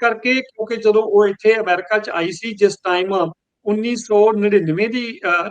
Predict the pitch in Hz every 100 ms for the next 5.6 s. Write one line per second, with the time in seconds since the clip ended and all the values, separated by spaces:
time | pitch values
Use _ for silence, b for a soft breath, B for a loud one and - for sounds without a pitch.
0 | - 185 180 202 208 170 175 180 185 170
1 | 170 170 160 196 220 208 170 185 175 170
2 | 170 185 185 190 185 175 185 185 175 175
3 | 190 165 - 165 165 165 170 151 151 170
4 | 190 185 208 _ _ _ b b _ _
5 | 165 202 247 233 247